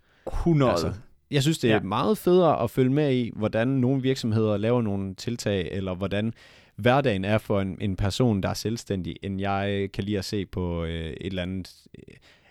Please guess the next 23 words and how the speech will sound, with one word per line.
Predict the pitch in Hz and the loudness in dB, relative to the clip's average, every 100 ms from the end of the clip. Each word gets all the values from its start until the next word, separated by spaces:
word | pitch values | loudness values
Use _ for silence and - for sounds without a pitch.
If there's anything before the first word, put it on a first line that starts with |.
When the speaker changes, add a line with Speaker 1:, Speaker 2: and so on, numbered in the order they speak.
| _ | _
Speaker 2:
en, | 110 120 | -2 -2
en | 120 | -2
koncert, | 123 107 113 113 - | 0 2 2 2 -2
en | 92 | -2
person, | 98 95 104 90 | -4 -2 -2 -2
en | |
privat | 82 107 95 | 0 0 0
person | 101 107 98 | -2 -4 -4
har | |
været | 87 90 | -4 -4
til, | 98 | -4
hvor | 90 | -4
de | 87 | -2
har | 87 | -2
optaget, | 90 - 95 85 82 80 82 | -4 -4 -4 -4 -4 -6 -6
øh, | 87 | -4
syv | - 107 | 0 0
stories | - 98 101 | 0 0 0
på | - | -2
Instagram | 95 95 90 82 85 | -6 -4 -6 -6 -8
af | 80 | -10
den. | 80 - - - - _ | -12 -14 -20 -20 -20 _
Så, | - 135 | 0 2